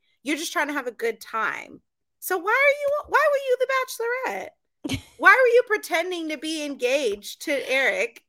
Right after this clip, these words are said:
Speaker 2: And that's why I think it's
Speaker 1: And
Speaker 2: not,
Speaker 1: then
Speaker 2: I
Speaker 1: go
Speaker 2: don't
Speaker 1: to
Speaker 2: think it's, like,
Speaker 1: Vinny?
Speaker 2: super serious. I think it's just, like,
Speaker 1: Yeah,
Speaker 2: joke.
Speaker 1: it's, of
Speaker 2: It's,
Speaker 1: course
Speaker 2: like,
Speaker 1: it's not
Speaker 2: jokes and
Speaker 1: serious.
Speaker 2: giggles.
Speaker 1: It's Vinny from <laughs> Jersey Shore.
Speaker 2: Well, what I will say about Vinny, what I will say about Vinny is, like, 'cause I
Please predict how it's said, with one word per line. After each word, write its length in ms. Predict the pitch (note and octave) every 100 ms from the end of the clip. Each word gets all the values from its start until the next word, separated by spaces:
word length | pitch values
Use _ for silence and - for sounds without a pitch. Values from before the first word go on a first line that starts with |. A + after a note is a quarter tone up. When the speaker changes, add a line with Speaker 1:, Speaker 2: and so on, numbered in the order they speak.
| -
Speaker 2:
And 160 | C4+ C#4
that's 200 | E4+ G4
why 200 | A4 G4+
I 40 |
think 220 | F4+ D#4 B3+
it's 140 | C4+
Speaker 1:
And 80 | D4+
Speaker 2:
not, 240 | A3+ A3+
Speaker 1:
then 0 |
Speaker 2:
I 40 | -
Speaker 1:
go 120 | F4+
Speaker 2:
don't 60 | A3+
Speaker 1:
to 40 |
Speaker 2:
think 120 | D#4 C#4+
it's, 160 | C#4
like, 160 | C4+ A#3
Speaker 1:
Vinny? 120 | F4 D5 D#5
Speaker 2:
super 340 | D#4+ A#3 G#3 G3
serious. 880 | - - G#3+ A3 B3+ C#4+ D4 D#4+ D#4+ -
I 80 | A#3
think 200 | A#3+ A#3+
it's 160 | A#3
just, 220 | A3+ -
like, 420 | G3+ F#3 E3+ - _ _ _ _ -
Speaker 1:
Yeah, 200 | C4+ E4
Speaker 2:
joke. 100 | A3+
Speaker 1:
it's, 180 | A#3 - A#3+
of 120 | A#3+
Speaker 2:
It's, 60 | -
Speaker 1:
course 60 |
Speaker 2:
like, 120 | G3+ G3+
Speaker 1:
it's 100 | -
not 80 | F3
Speaker 2:
jokes 140 | -
and 80 | E3
Speaker 1:
serious. 180 | A#3+ A3
Speaker 2:
giggles. 220 | G#3+ -
Speaker 1:
It's 160 | C4+ G3
Vinny 360 | F#3+ C#4+ E4
from 220 | D#4+ C4 B3+
<laughs> 220 | - -
Jersey 260 | D4 -
Shore. 540 | F4 - E4+ - - -
Speaker 2:
Well, 320 | D4+ E4 D#4+
what 140 | D#4+ F#4+
I 160 | G#4+ E4+
will 140 | D4
say 300 | D#4 B3 A#3+ A3+
about 280 | G3+ G3+ F#3+
Vinny, 520 | F#3 E3 D3+ E3 G#3
what 180 | - A#3+
I 80 | C4
will 180 | C#4 C#4
say 160 | C#4+
about 220 | A#3 G#3 F#3
Vinny 260 | E3+ D#3+
is, 240 | B2+ D#3 E3+
like, 180 | D3+ D3
'cause 100 | G3+
I 380 | G3 A3 B3+